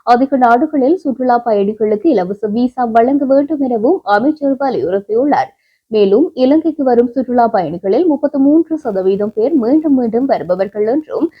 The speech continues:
அதனால்தான் "ஸ்ரீலங்கா, you come back for more" என்ற டேக்லைனை விளம்பரப்படுத்த அரசாங்கம் உத்தேசித்திருப்பதாகவும் அமைச்சர் ஹரின் பெர்னாண்டோ கூறியுள்ளார். இதேவேளை,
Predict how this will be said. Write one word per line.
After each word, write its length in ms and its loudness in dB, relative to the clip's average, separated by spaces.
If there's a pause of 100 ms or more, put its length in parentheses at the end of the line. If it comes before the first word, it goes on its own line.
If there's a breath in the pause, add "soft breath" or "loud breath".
(180 soft breath)
அதனால்தான் 720 2
"ஸ்ரீலங்கா, 600 2 (100)
you 220 2 (120)
come 240 2
back 220 2 (100)
for 160 -4
more" 440 -2
என்ற 460 -2 (380)
டேக்லைனை 560 2 (120)
விளம்பரப்படுத்த 800 2
அரசாங்கம் 680 -2
உத்தேசித்திருப்பதாகவும் 1200 -2
அமைச்சர் 420 -2
ஹரின் 280 0 (100)
பெர்னாண்டோ 500 0 (100)
கூறியுள்ளார். 600 -2 (440)
இதேவேளை, 560 4